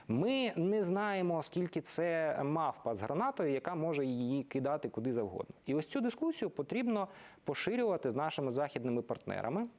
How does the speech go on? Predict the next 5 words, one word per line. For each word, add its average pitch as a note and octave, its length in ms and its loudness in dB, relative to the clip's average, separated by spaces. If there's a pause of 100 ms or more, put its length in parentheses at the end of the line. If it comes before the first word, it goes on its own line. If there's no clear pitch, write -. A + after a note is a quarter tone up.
(100)
говорячи E3+ 540 0
про D#3 160 -2
те, B3 200 0
що, F3 360 0 (1000)
а, D3 460 4